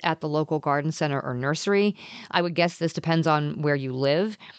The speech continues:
You may also be able to find them from your local farmer's market in the spring during plant sales if you only need a handful of plants.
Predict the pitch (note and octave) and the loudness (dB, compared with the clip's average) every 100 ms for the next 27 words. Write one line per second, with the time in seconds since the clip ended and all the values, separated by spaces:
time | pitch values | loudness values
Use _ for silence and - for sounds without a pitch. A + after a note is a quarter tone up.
0 | - - - G3 G#3 F#3+ F3 G#3+ B3+ A#3+ | -20 -12 0 4 6 6 6 4 0 -2
1 | A#3 A#3+ - G#3+ G3+ G3+ - F3 E3 D#3+ | 0 0 0 2 4 2 2 0 2 2
2 | D#3 D3+ C#3 B2+ C#3+ F#3+ A3+ A#3 B3 - | 0 -2 -2 -2 0 0 0 0 0 2
3 | G#3+ A3 - A3 A3+ A3 F#3 F3 E3 - | 2 2 0 2 4 4 2 2 0 0
4 | E3 F3 - G#3+ A3 A#3 G3 D#3+ F3+ - | 0 0 0 2 2 2 0 0 -2 0
5 | E3+ E3+ F3 E3+ D#3+ D3+ D3 D3+ D3 - | 2 4 4 4 2 0 0 -2 -2 -2
6 | C3+ B2+ - C3 - - | -2 -4 -4 -6 -6 -8